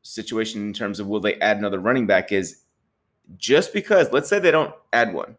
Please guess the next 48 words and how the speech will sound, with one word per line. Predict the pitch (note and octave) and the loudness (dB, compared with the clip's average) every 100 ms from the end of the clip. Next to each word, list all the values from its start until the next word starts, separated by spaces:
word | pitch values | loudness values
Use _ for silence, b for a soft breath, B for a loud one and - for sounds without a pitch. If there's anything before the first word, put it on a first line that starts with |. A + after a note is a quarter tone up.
| _ | _
right? | - G#2 - | -2 0 0
Week | A2+ C3 | -2 -2
one | B2 B2+ B2 | 0 0 2
rolls | A#2+ A#2 | 0 0
around, | A2+ A#2 A2+ G#2 | 0 2 2 2
Justice | A#2+ B2 - | 0 0 -4
Hill | C3+ A#2 | -2 -2
is | G2+ | -2
the | |
guy. | G#2 G#2+ G2+ F#2 B B B B _ - | 0 2 2 0 B B B B _ -2
There's | A2 G#2+ | 0 4
also | B2+ C3+ D#3 | 4 4 0
the | C3 | 2
risk | B2 F3+ G#3+ - | 4 6 6 2
of | B2+ G#2 | -4 -2
them | A2+ G#2+ | -2 -2
signing | - A2+ A2 G#2+ | -2 0 0 -2
one | G#2+ | -2
after | A2+ D#3 G#3 D#3 | 0 0 -2 -6
week | B2 A2+ | -4 -4
one | G2 G#2 G#2 | -4 -4 -2
where | |
contracts | G2+ - G#2+ G#2+ G#2+ - | -4 -2 -2 -2 -4 -4
are | |
not | G#2 F#2 F2+ | -4 -4 -4
guaranteed | F#2+ F2 E2 - E3 D#3+ C#3+ C#3+ _ _ _ _ | -6 -6 -6 -2 0 0 -2 -6 _ _ _ _
because | - A2 A2 | -10 -8 -2
maybe | A#2 G#2+ | 0 2
they | G2 F#2+ F#2 _ | 2 2 -4 _
like | F#2+ A#2+ A#2+ | 0 0 0
but | G2 | -4
don't | F#2+ G2+ D#2+ | -2 -2 2
love | B2 B2+ A2 | 4 4 4
the | A2+ | 2
guys | B2 A#2+ | 4 4
that | A#2 | 2
are | A2 | 0
available. | A2 A2+ G#2 | 2 0 0
They | G2+ | -2
don't | F#2+ | -2
wanna | E2+ | -4
sign | F2 G2 G2 | -4 -4 -2
a | |
guy | F#2 F#2+ | -2 -2
and | F#2 | -2
guarantee | G2 F2+ - G2 | -2 -4 -6 -8
his | F2+ | -4
deal | C#3 D3 C3+ B2+ | 2 4 4 0